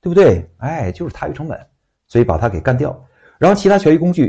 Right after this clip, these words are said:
原来有多少，在贷方借方都给我冲了，股本定好了就是一百，最后差个资本公积、股本溢价，整体没啥难度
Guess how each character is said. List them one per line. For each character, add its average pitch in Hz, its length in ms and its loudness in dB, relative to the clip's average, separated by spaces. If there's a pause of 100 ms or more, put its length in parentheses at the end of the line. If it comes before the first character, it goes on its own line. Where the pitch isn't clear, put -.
原 107 160 4
来 156 80 4
有 117 100 2
多 120 120 -2
少， 104 120 -2
在 98 100 -4
贷 110 140 -2
方 110 160 -4
借 113 180 -6
方 98 120 -6
都 113 80 -8
给 95 80 -10
我 87 40 -8
冲 131 140 -6
了， - 180 -10 (180)
股 165 120 0
本 113 140 4
定 151 140 -4
好 90 120 -6
了 82 80 -6
就 123 80 -6
是 120 80 -6
一 92 80 -4
百， 71 180 -12 (720)
最 135 140 -4
后 101 80 0
差 113 180 -4
个 87 100 -6 (120)
资 104 200 -6
本 90 140 -8
公 80 80 -16
积、 90 320 -4
股 92 300 -4
本 80 200 -8
溢 87 60 -8
价， 90 180 -2 (300)
整 107 180 0
体 127 140 -2
没 85 140 0
啥 107 100 0
难 82 140 -4
度 107 120 -6